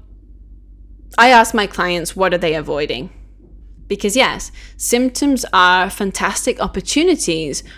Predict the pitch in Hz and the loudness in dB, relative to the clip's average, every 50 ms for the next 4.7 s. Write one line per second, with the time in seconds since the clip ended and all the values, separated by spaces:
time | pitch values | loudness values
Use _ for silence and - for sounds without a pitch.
0 | - - - - - - - 180 185 208 - - - - 240 - - 202 190 185 | -20 -12 -4 -4 -2 0 4 2 2 2 0 -4 -2 0 0 2 2 0 0 0
1 | 196 208 208 208 202 196 190 190 - - - - - - - - 170 113 - - | 0 0 2 2 2 2 2 0 -2 -4 -8 -8 -8 -6 -4 -2 -2 -4 -4 -8
2 | - - - - - - - - - - - - - - - - - - - - | -14 -16 -18 -20 -20 -20 -20 -20 -20 -20 -20 -20 -20 -20 -20 -20 -20 -20 -20 -20
3 | - - - - - - 220 196 - 214 233 - - - - 247 254 269 277 294 | -20 -20 -20 -20 -10 -8 -8 0 2 2 2 2 -2 -4 -2 -2 0 0 0 0
4 | 302 294 - 180 175 196 - - - 175 196 190 - | -2 -2 -2 -2 -2 -4 -6 -8 -10 -10 -10 -12 -16